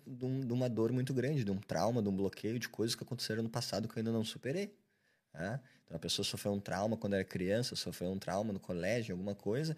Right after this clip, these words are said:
e ela fica carregando uma personalidade limitada, bloqueada, que não é ela. É uma versão dela pós-trauma que não foi,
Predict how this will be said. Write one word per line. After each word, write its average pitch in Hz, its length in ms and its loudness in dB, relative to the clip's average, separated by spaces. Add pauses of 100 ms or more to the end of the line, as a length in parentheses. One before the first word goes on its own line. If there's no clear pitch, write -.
(220)
e 95 60 0
ela 90 120 2
fica - 180 -2
carregando 113 560 4
uma 254 120 2
personalidade 123 840 2
limitada, 107 800 2 (160)
bloqueada, 107 720 2 (240)
que - 140 -2
não 123 500 4
é 202 220 0
ela. 247 340 -4 (500)
É 76 120 -4
uma 92 180 2
versão 101 480 4
dela 143 240 4
pós-trauma 110 720 2
que 139 120 -4
não 123 100 0
foi, 113 380 -2